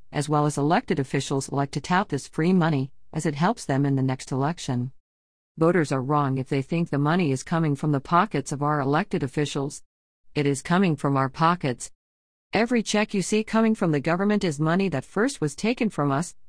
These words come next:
the taxpayers, and sent through bureaucratic channels to Washington, only to work its way back to us in the form of grants.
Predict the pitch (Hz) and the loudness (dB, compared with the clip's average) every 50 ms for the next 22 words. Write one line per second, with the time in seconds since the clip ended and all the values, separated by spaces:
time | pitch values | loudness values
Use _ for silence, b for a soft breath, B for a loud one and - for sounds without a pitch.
0 | - - 165 156 - 185 185 214 226 - - - 151 135 123 123 131 - - - | -10 -6 -6 -4 0 0 0 0 0 -4 -4 -2 -2 0 0 -2 -2 -4 -8 -18
1 | - - - 180 180 - - 170 170 - - 170 147 131 151 170 190 226 202 - | -14 -6 -4 -2 -2 0 0 -2 0 0 0 -2 -2 0 0 0 0 0 0 -2
2 | - 170 151 143 143 - - - 180 170 190 185 139 139 - - - 135 131 147 | 0 0 0 0 -2 -4 -4 -2 0 0 2 0 0 -2 -4 -4 -6 -2 0 2
3 | 175 233 247 - 156 143 - 147 135 143 - - - - - - 233 294 330 330 | 2 2 2 0 -2 0 0 0 -2 -2 -4 -8 -18 -8 -2 0 2 4 4 2
4 | 311 262 202 196 220 247 - 202 180 - - 156 156 160 151 147 165 156 202 247 | 2 2 2 2 2 2 2 -2 -4 -4 -2 0 0 0 0 0 0 -2 -2 -2
5 | - - 151 139 139 156 214 - - - - - 147 135 127 - - 170 151 131 | -4 -4 -4 -2 -2 -2 -4 -4 -6 -8 -6 -4 -4 -4 -2 -2 -2 -2 0 0
6 | 120 - - - 151 147 135 117 110 - - - | -2 -4 -4 -4 -2 -2 -2 -2 -4 -8 -14 -18